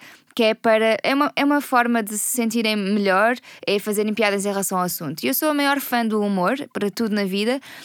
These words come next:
e acredito também que pode ser através do humor que vamos conquistar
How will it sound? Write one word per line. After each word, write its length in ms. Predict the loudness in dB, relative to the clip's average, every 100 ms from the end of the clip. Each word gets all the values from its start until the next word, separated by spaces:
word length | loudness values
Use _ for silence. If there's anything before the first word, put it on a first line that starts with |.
| -20 -6
e 280 | 0 2 2
acredito 380 | 0 0 0 0
também 280 | 0 0 0
que 140 | -4
pode 220 | -2 -2
ser 120 | 0 -4
através 360 | -2 0 0
do 140 | 0 0
humor 300 | 0 -2 -2
que 80 |
vamos 200 | -4 -4
conquistar 560 | -2 -4 -4 -2 0 -2